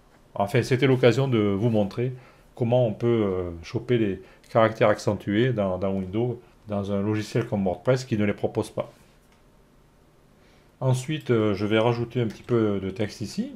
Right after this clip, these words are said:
pour qu'on ait du contenu. Je vais aussi ajouter, euh, une image, euh, mise en avant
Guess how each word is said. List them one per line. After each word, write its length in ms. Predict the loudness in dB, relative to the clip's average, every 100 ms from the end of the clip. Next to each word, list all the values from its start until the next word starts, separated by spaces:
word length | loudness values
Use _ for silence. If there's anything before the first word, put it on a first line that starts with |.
| -16
pour 100 | -6
qu'on 140 | -2
ait 80 | 0
du 100 | 0
contenu. 540 | -2 -2 0 0 0 -2 -18 -20 -20 -6
Je 120 | 2
vais 60 |
aussi 460 | 4 4 0 -2 2
ajouter, 460 | 0 0 -2 0 2
euh, 480 | 0 -2 -4 -4 -2
une 80 |
image, 360 | 0 2 2 0
euh, 180 | -4 -2
mise 200 | -2 -2
en 80 | -2
avant 380 | 0 0 -2